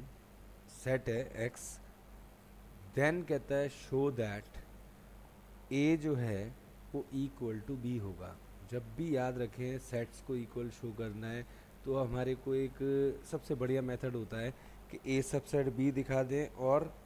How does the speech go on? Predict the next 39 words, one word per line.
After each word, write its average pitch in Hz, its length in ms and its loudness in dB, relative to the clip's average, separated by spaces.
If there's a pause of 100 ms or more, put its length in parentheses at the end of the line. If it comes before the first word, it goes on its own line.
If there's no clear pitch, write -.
(160)
B 127 140 0
सबसेट 143 580 0 (600)
A 127 120 4
दिखा 101 300 -4
दें। 87 180 -10 (380)
तो 139 80 0
उससे 147 220 -2
क्या 160 160 4
होगा, 151 300 6
A 139 280 4
B 113 240 2
में 131 140 2
contained 139 500 2
है, 151 120 6 (100)
B 107 40 -2 (160)
A 110 120 2
में 123 140 0
contained 135 480 2
है, 147 120 6
तो 139 160 0
ये 127 180 4
जब 107 180 -2
ही 117 80 0
संभव 123 400 0
है 139 120 2
जब 120 200 -2
दोनों 110 280 -4
क्या 110 140 -8
होंगे, 110 340 -6
equal। - 300 -8 (920)
तो 104 80 -4
starting 123 600 2
करें 139 260 4
इसकी, 113 340 -6 (440)
ये 120 60 -2
देखें 139 420 0
A 135 260 2 (160)
union 135 380 0 (200)
X - 200 -10